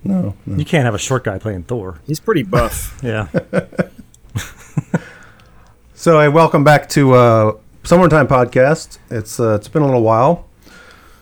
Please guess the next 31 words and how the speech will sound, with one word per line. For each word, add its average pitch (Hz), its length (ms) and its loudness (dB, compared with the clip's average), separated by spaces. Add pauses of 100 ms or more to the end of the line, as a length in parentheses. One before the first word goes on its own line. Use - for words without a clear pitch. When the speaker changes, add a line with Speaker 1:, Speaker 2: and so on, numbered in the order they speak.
(180)
Speaker 1:
We 110 80 -12
took 117 200 -6
a 113 40 -4
little 110 220 -2
time 110 260 -2
off 110 220 -2
there, 110 180 -2
but 107 140 -4
we're 104 160 -4
back 135 400 0
with 113 200 -2
episode 120 440 -2
ten. 170 420 2 (1040)
And, 104 380 -2
uh, 107 320 2
this 110 300 -4
week 117 200 0
we'll 107 120 -2
be 92 100 -2
talking 110 340 -2
about 104 520 -2 (600)
a 123 60 -6
little 143 240 2
album 127 440 0 (420)
from 107 120 -8
a - 20 -4
little 110 160 -2
band 104 400 0
called 95 360 -4 (100)
Metallica. 104 560 -4 (1160)
Um, 101 460 -2